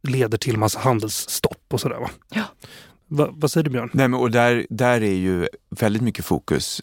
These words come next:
Speaker 3: i U S A och mer och mer i E U handlar ju om vad händer i ett scenario där Kina agerar militärt mot Taiwan till exempel.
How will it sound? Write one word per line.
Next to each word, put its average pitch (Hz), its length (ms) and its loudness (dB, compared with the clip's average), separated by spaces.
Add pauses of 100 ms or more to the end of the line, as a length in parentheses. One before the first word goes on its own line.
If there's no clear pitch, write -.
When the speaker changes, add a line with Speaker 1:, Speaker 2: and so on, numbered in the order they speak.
(120)
Speaker 3:
i 85 180 2
U 80 100 0
S - 160 -4
A 104 200 4 (360)
och - 340 -4 (140)
mer 110 240 2
och 95 60 2
mer 87 140 2
i 85 220 2
E 78 60 2
U 76 260 0
handlar 87 360 2
ju 73 120 2
om 85 300 0 (320)
vad 95 180 0
händer 95 500 0
i 82 140 0
ett 82 100 -6
scenario 82 600 0
där 71 300 0
Kina 87 480 -2
agerar 76 340 -2
militärt - 420 -6
mot 123 100 -12
Taiwan 98 340 -2
till - 120 -10
exempel. - 320 -8